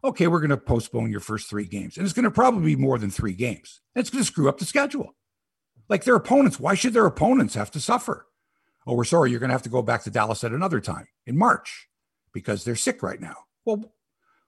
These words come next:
well, what if Mar-, when March comes along, I got injury problems? Why should I have to go back to that game because these jerks,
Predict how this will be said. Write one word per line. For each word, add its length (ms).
well, 100
what 160
if 180
Mar-, 360
when 160
March 280
comes 180
along, 240
I 80
got 180
injury 320
problems? 480
Why 160
should 140
I 80
have 100
to 80
go 140
back 400
to 80
that 220
game 180
because 300
these 260
jerks, 560